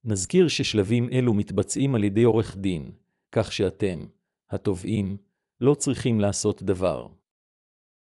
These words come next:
בשלב הראשון צריך להציג הוכחות שיעידו שאירעה רשלנות רפואית לאם או לעובר.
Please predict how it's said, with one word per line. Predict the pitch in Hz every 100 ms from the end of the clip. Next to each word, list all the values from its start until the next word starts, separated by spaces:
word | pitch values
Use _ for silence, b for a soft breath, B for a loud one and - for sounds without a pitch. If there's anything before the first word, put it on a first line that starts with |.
| -
בשלב | 95 - 98 113 117
הראשון | 95 - 123 117
צריך | - 104 113 110
להציג | 101 - 135
הוכחות | 120 120 - 143 143
שיעידו | 101 98 120 120
שאירעה | - 104 101 110
רשלנות | 135 101 - 101 123 147
רפואית | 110 92 110 110 147 -
לאם | 107 113 151 151
או | 135 135
לעובר. | 110 98 95 73 60